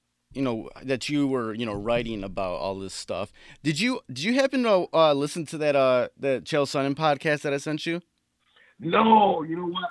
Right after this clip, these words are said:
Speaker 2: I'ma do it. Um, I'ma do, I'ma do it tomorrow. That, that, that is, that is, you know, that's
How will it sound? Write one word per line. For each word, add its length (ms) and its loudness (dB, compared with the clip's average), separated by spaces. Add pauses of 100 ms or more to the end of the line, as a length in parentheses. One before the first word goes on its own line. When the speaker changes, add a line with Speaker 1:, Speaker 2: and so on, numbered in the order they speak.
(120)
Speaker 2:
I'ma 160 -8 (200)
do 240 -6
it. 120 -4 (180)
Um, 380 -4
I'ma 260 -6
do, 160 4
I'ma 280 -2
do 160 -2
it 120 -6
tomorrow. 440 0
That, 200 -10 (120)
that, 220 -12
that 200 -10
is, 80 -12 (140)
that 460 -6
is, 40 -14 (180)
you 120 -6
know, 180 -6
that's 180 -8